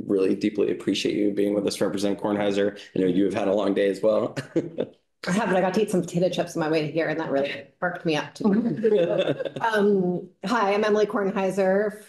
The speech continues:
Speaker 2: representative from Brattleboro. Um, if I can step, like, a few years back from the Summer Government Accountability Committee work, is that okay with you?
Speaker 1: Yes, please. I, I wanted you to kind of, like, help us remember the story of how we got here. <laughs>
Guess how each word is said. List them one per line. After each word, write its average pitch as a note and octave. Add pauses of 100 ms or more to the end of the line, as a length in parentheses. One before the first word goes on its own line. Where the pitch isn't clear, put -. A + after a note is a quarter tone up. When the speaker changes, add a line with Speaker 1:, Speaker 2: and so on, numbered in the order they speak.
Speaker 2:
representative F#3
from G#3
Brattleboro. E3
Um, E3+ (160)
if -
I A3+
can A#3+
step, B3+
like, F#3+
a - (420)
few A3+
years G#3+
back D#3+
from G3+
the G#3
Summer G#3
Government G#3
Accountability G#3
Committee A3
work, A3+
is F3
that F#3
okay F#3+
with G3
you? A3
Speaker 1:
Yes, -
please. G2
I, G2
I G2
wanted A#2+
you A#2+
to G#2
kind A2+
of, F#2+
like, F#2+ (240)
help B2
us B2
remember A2+
the -
story G2+
of F#2+
how G#2
we G2
got G2
here. G#2
<laughs> -